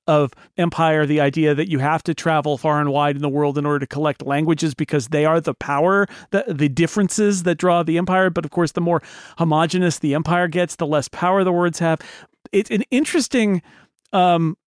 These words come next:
interesting magic system, and it is sort of undergirding this book.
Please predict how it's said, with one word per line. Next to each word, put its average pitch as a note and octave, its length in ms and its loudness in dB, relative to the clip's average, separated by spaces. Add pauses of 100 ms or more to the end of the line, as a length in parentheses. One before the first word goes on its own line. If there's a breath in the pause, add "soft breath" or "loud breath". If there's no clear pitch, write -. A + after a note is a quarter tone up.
(180)
interesting A#3 460 0
magic F#3+ 360 0
system, D3 560 -2 (320 soft breath)
and E3+ 160 2
it F3+ 100 2
is G#3+ 240 2
sort F#3+ 180 2
of F3 80 2
undergirding E3+ 680 0
this D3+ 160 -2
book. D#3 280 0